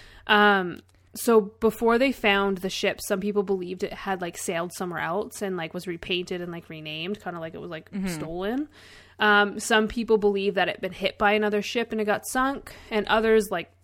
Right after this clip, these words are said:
Speaker 1: probably us, believed it was more paranormal and sailed into this triangle and went missing.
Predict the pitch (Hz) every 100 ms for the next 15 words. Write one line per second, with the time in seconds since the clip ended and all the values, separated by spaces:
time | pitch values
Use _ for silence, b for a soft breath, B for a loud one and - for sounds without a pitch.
0 | _ - 175 170 165 180 214 226 - 202
1 | 202 196 202 202 185 - 180 170 175 185
2 | 208 202 202 175 180 185 185 190 - 170
3 | 190 196 202 247 339 - -